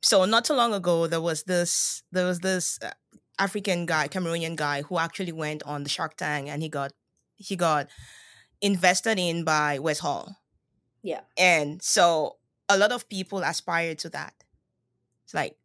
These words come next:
Speaker 1: "I think the next right thing for me to do is to get my products to a level where I can go in front of a Shark Tank or a Dragon's Den type thing and
Speaker 2: Yeah.
Speaker 1: get one of those people to invest in me, because that's what should happen next." 'Cause
Speaker 2: Yeah.
Speaker 1: that's what we see. So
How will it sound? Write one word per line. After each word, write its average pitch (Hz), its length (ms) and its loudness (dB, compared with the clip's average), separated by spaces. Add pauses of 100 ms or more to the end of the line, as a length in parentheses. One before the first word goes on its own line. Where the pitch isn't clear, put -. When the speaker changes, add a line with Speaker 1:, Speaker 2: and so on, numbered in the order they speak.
(400)
Speaker 1:
"I 175 60 -2
think 202 380 -2
the 190 80 0
next 170 300 -2
right 156 220 0
thing 170 200 -6
for - 120 -10
me 165 240 -4
to - 140 -10
do 151 320 -4
is 147 140 -8
to - 100 -10
get 160 160 -4
my 160 140 -6
products 151 420 -6
to 165 100 -8
a 151 40 -4
level 147 260 -4
where 147 140 -4
I 143 140 -6
can 156 200 -8
go 151 180 -4
in 151 120 -6
front 151 240 -8
of - 100 -14
a 139 60 -8
Shark 147 280 -6
Tank 151 320 -4
or 143 240 -4
a 139 40 -8
Dragon's 151 420 -2
Den 139 220 -4
type - 200 -16
thing 127 380 -6
and 151 280 2
Speaker 2:
Yeah. - 640 -16
Speaker 1:
get 160 340 4
one 160 240 2
of 151 100 -6
those 151 160 -2
people 165 320 -4
to 160 100 -8
invest 151 360 -4
in 147 80 -6
me, 139 80 -6
because 143 240 -6
that's - 400 -4 (100)
what 147 220 -4
should - 360 -2 (240)
happen 135 440 -4
next." - 420 -6 (640)
'Cause 180 60 -10
Speaker 2:
Yeah. 180 100 2
Speaker 1:
that's 190 200 4
what 220 100 0
we 220 100 2
see. 180 420 0
So 156 340 4